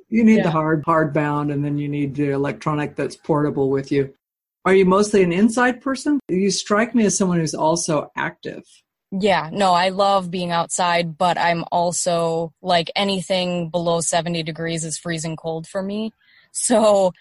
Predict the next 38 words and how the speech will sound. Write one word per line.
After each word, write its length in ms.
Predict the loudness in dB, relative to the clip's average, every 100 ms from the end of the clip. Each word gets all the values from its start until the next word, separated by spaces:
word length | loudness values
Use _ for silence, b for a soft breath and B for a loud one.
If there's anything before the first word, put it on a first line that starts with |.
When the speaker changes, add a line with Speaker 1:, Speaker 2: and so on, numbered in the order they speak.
| b _ -8
Speaker 2:
Nashville, 600 | 0 2 2 0 0 0
I 80 |
used 260 | 0 -2 -2
to 60 | -2
live 180 | -2
in 80 | -2
Michigan, 480 | -2 -4 -4 -4 -4
and 140 | -4 -2
that 180 | -2 -2
was 180 | -4
a 60 | -4
lot 380 | -2 -2 -2 -6 -12
worse 500 | -10 -6 -6 -6 -6
for 160 | -6
me, 200 | -8 -8 -6
but 160 | -6
Nashville's 460 | -2 -4 -2 -4 -4
a 40 | -4
lot 260 | -4 -6
warmer. 500 | -6 -6 -6 -10 -12 -16 b b
So 180 | 0 2
as 100 | 2
long 200 | 2 2
as 100 | 0
it's 160 | -2 -4
warm 580 | -6 0 0 0 -2 -2
and 140 | -4
sunny, 480 | -4 -4 -4 -4 -4
I'm 180 | -4 -4
outside, 760 | -4 -4 -6 -4 -4 -4 -8 -16 _ _
usually 400 | -10 -8 -6 -6
hiking 460 | -2 -2 -2 -4 -4
or 220 | -6 -8 -12 -6
walking 320 | -6 -4 -6
my 140 | -6
dogs 340 | -4 -4 -4 -6
or 60 |
whatever. 420 | -6 -6 -4 -6